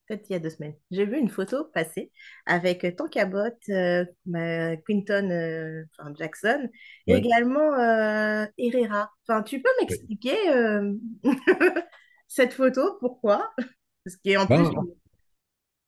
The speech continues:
Speaker 2: ben, le, le, le truc, c'était que je voulais faire un, un clin d'œil à, à Tank, parce qu'effectivement, lorsque je voyais Tank à l'époque à l'U F C, mais je dis, « Mais c'est un fou furieux, c'est, c'est un sauvage, c'est, c'est pas un, du moins, c'est, c'est, non, c'est une bête, c'est une bête féroce. »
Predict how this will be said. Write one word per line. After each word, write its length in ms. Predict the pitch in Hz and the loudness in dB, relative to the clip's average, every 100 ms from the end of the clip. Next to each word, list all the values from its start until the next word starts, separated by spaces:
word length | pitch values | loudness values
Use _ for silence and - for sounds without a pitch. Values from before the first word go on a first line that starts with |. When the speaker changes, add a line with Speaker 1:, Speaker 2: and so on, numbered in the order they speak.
| _ _ 117 | _ _ 0
Speaker 2:
ben, 200 | 147 147 | 2 6
le, 120 | 151 | 6
le, 160 | 143 | 6
le 160 | 147 127 | 4 2
truc, 180 | - 202 | -2 -4
c'était 220 | 156 156 | -4 -4
que 180 | 147 139 | 2 2
je 80 | 104 | 4
voulais 220 | 131 147 | 2 0
faire 160 | 147 | -2
un, 320 | 131 104 101 - | 0 0 -2 -2
un 80 | - | -2
clin 200 | - 117 | 0 4
d'œil 240 | 135 123 | 4 4
à, 440 | 92 69 62 101 | 2 -2 -6 -10
à 140 | - - | -10 -6
Tank, 400 | - 175 - - | 0 0 -2 -8
parce 220 | 90 - | -8 -4
qu'effectivement, 640 | - - 85 - 95 135 | -4 -4 -6 -4 -2 2
lorsque 320 | 107 107 - 95 | 2 2 2 0
je 80 | |
voyais 220 | 87 90 90 | 2 2 2
Tank 220 | 113 104 | 0 0
à 60 | |
l'époque 380 | 85 82 101 95 | -4 -2 -2 -2
à 100 | 82 | -2
l'U 180 | 80 80 | -2 -2
F 60 | 82 | -2
C, 240 | - 135 | -2 -2
mais 120 | 69 | -4
je 160 | 67 - | -10 -10
dis, « 140 | 82 73 | -8 -8
Mais 60 | |
c'est 160 | 65 - | -12 -14
un 60 | - - | -16 -12
fou 100 | 90 | -10
furieux, 380 | - 139 170 | -6 0 0
c'est, 260 | 143 78 78 - - - - | 0 -6 -14 -16 -20 -20 -12
c'est 120 | - | -8
un 60 | 78 | -4
sauvage, 600 | - - 135 165 113 - | 0 2 4 4 2 -2
c'est, 240 | 80 78 - - - _ | -8 -8 -14 -20 -20 _
c'est 160 | - 87 | -8 -2
pas 200 | 107 104 - | -2 -2 -2
un, 60 | |
du 100 | 101 | 4
moins, 140 | 117 101 | 4 6
c'est, 300 | 98 87 85 | 4 2 2
c'est, 100 | 110 | 2
non, 100 | 113 | 2
c'est 140 | - | 2
une 80 | 90 | 2
bête, 160 | 101 | 2
c'est 160 | 101 95 | 0 -2
une 60 | 85 | 0
bête 160 | 92 | 0
féroce. » 520 | - 131 156 - - | 2 4 2 0 -10